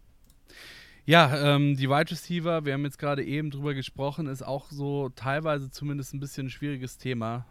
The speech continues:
ähm, bei den, äh, bei, bei den Tennessee Titans. Ähm, das tut natürlich weh, wenn du A J Brown dann verlierst.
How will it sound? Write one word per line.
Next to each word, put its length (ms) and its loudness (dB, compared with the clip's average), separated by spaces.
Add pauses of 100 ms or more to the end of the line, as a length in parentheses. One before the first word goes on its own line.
ähm, 400 -6
bei 460 -2
den, 560 -4
äh, 600 -4
bei, 340 -4
bei 220 -6
den 100 -8
Tennessee 400 -8
Titans. 480 -4 (500)
Ähm, 600 -2
das 320 -8 (100)
tut 300 -4
natürlich 560 -2
weh, 220 0
wenn 160 -2
du 100 -4
A 120 -6
J 260 -2
Brown 380 0
dann 200 0
verlierst. 640 0